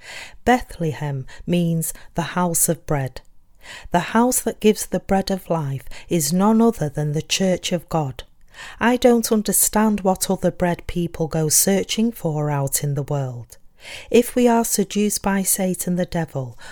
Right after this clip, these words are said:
or by any other bread than God's bread of life, we won't be able to partake in the glory of God, but rather lose our own lives. I urge you to believe. Although you might find the lure of the devil taste sweet at the current moment,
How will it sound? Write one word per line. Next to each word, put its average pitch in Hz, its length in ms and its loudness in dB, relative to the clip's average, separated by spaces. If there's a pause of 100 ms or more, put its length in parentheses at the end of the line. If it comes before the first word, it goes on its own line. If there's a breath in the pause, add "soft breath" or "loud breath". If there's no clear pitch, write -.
(100)
or 170 160 4
by 175 220 2
any 190 280 4
other 202 220 2
bread 185 360 0
than 165 200 -2
God's 175 320 0
bread 170 280 -2
of 175 200 -2
life, 175 400 0 (320 loud breath)
we 240 180 4
won't 226 240 4
be 196 140 2
able 190 260 0
to - 160 -4
partake 190 760 0
in 156 100 0
the 160 80 0
glory 190 580 2
of 147 200 -6
God, 165 320 -2 (260 loud breath)
but - 260 -2
rather 208 440 2
lose 208 500 4
our 202 300 0
own 175 260 0
lives. 143 680 -4 (500 loud breath)
I 247 260 4
urge 240 260 6
you 214 140 2
to - 180 -2
believe. 170 840 0 (520 loud breath)
Although 208 420 4
you 240 240 2
might 208 280 2
find 190 360 -2
the 165 100 -4
lure 190 460 2
of 208 140 -2
the 202 100 -2
devil 202 360 0
taste 196 400 0
sweet - 480 0
at - 80 -2
the 185 80 -2
current 196 460 2
moment, 185 600 0